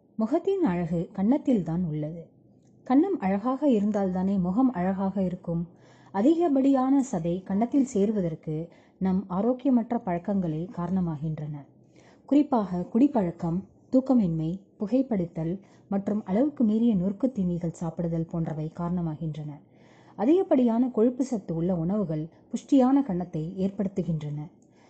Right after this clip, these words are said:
சரியாக சொன்னால், உடலின் இடுப்பு, தொப்பை போன்ற பகுதிகளில் கொழுப்பு கூடுவது போல் கன்னத்திலும் கூடுவதை நாம் கவனிக்க தவறுகிறோம். அதேபோல் உடல் எடை குறைக்கச் செய்யும் உடற்பயிற்சிகள் போல்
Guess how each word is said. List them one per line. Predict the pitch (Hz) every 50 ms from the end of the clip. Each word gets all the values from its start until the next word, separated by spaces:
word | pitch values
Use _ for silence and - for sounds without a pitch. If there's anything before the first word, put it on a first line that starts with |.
| _ _
சரியாக | - - 185 196 226 240 269 285 294 320
சொன்னால், | 277 - 240 190 175 175 170 165 165 196 - - - - _ _ _ _ _
உடலின் | 190 202 240 294 311 302 294 277 -
இடுப்பு, | - 202 208 269 254 - - 240 233 233 247 -
தொப்பை | - 190 185 - - - 208 220 214
போன்ற | 202 - 185 180 175
பகுதிகளில் | 175 - 180 175 214 226 220 175 156 160 156 156 165 - _ -
கொழுப்பு | - 226 262 269 254 285
கூடுவது | 254 - 214 202 196 180 165 160
போல் | - - 165 151 151 170
கன்னத்திலும் | 185 - 208 202 233 277 269 - 269 240 247 247
கூடுவதை | 240 - 214 202 190 170 156 160 156 156 165 - - - _ _
நாம் | - 180 180 175
கவனிக்க | 170 170 180 190 220 240 - 226
தவறுகிறோம். | 196 - 160 156 165 165 143 151 151 151 147 160 175 - - - - - _ _ _ _ _ _
அதேபோல் | - 185 214 269 320 - - 196 180 175 185
உடல் | 190 196 220 302 381
எடை | 349 277 240 214 196
குறைக்கச் | - - 180 196 196 - 247
செய்யும் | - - 190 175 165 165 160
உடற்பயிற்சிகள் | 165 196 240 269 - - 254 220 185 - 180 165 165 160 -
போல் | - 156 156 165